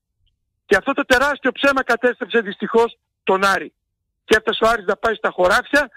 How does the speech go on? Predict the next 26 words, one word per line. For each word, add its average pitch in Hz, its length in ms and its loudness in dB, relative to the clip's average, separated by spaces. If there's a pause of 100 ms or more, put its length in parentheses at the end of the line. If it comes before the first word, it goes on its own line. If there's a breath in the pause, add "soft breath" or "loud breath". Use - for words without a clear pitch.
(160 loud breath)
ενώ 196 200 0
δεν 214 120 2
έπρεπε 226 260 0
να 202 120 0
πάει 226 220 0
ποτέ. 214 440 -2 (400)
Ενώ 180 160 0
υπάρχουν 226 380 0
ομάδες 220 340 0
που 240 80 -4
είχαν 220 240 0
πενήντα 254 400 0
εκατομμύρια 220 580 0
χρέη 220 280 0 (400 soft breath)
και 202 220 2
ζουν 233 160 2
ακόμα 233 380 0
στην 214 200 -2
Α 208 160 2
Εθνική, 208 560 0 (300 loud breath)
εμείς 220 260 2
με 220 100 2
δεκαπέντε 220 460 0
πήγαμε 220 340 0
στη 214 120 -4
Γάμα. 190 340 -2